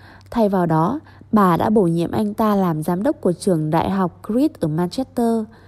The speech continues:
Thật không may, Đi không nổi tiếng khủng khiếp ở trường đại học. Đó là một học viện tin lành. Và Đi đang nghiên cứu về thuật giả kim và điều huyền bí, nên đã không khiến anh ta hứng thú với khoa học ở đó. Họ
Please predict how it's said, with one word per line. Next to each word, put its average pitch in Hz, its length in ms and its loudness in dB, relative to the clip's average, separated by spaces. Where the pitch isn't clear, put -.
Thật - 180 -4
không 220 240 0
may, 226 300 2
Đi 220 180 4
không 220 240 0
nổi 165 200 2
tiếng 185 220 2
khủng 180 200 2
khiếp 294 220 0
ở 202 80 0
trường 160 240 0
đại 156 160 0
học. 175 340 -2
Đó 156 260 2
là 214 140 0
một 160 180 -2
học 160 220 -2
viện 170 240 2
tin 220 120 2
lành. 180 360 0
Và 185 440 0
Đi 220 200 2
đang 208 140 0
nghiên 202 180 -4
cứu 202 260 0
về 262 120 2
thuật 196 180 0
giả 190 220 0
kim 254 300 0
và 190 100 0
điều 165 180 2
huyền 151 300 0
bí, 170 340 0
nên 185 380 -2
đã 220 160 -2
không 240 260 -2
khiến 202 280 -2
anh 233 180 -2
ta 214 140 2
hứng 202 240 -2
thú 214 240 0
với 247 120 0
khoa 254 200 -2
học 190 120 -2
ở 156 100 -4
đó. 151 400 -2
Họ - 240 -6